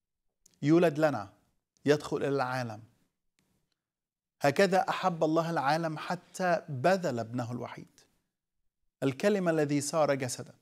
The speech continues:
دخل إلى العالم. والرب يسوع في حياته رأينا فيه هذه الصفات والأسماء. هذه الأسماء هي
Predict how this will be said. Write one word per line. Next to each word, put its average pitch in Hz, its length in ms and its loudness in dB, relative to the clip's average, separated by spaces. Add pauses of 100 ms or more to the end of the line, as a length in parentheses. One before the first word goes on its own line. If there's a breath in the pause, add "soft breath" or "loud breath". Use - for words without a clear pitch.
(2000)
دخل 135 440 0 (880)
إلى 131 140 0
العالم. 120 440 -4 (1200)
والرب 196 240 4
يسوع 214 340 6
في 180 140 -2
حياته 175 680 0 (420)
رأينا 160 380 4
فيه 160 340 -2
هذه 147 200 -2
الصفات - 640 -2 (260)
والأسماء. - 580 -2 (1900)
هذه 196 540 4 (240)
الأسماء 151 720 -2
هي 147 560 2